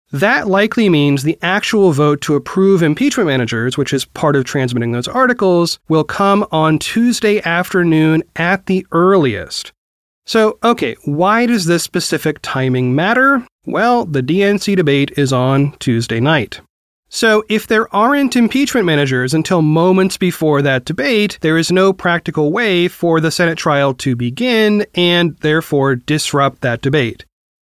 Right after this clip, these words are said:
Now, I'm just speculating here, but that could be one of the reasons Pelosi is choosing that timing. There are three sitting senators scheduled for this coming debate, which is half the stage,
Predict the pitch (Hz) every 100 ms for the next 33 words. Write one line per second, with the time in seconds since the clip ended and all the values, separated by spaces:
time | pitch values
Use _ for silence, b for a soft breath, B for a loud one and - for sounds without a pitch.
0 | _ 214 208 214 - 233 202 285 - 214
1 | 202 165 147 135 127 117 120 139 208 226
2 | - 220 185 175 160 143 165 196 170 143
3 | 135 151 - 143 143 - 135 131 - -
4 | 185 175 160 156 135 135 127 - 156 156
5 | 123 92 - _ _ _ _ _ 185 196
6 | 202 196 - 233 240 269 285 254 - 214
7 | 208 196 170 147 143 151 - 170 165 165
8 | - 151 147 - 135 120 127 233 226 214
9 | 160 156 170 160 - - 190 190 180 -
10 | 131 - 269 160 131 135 139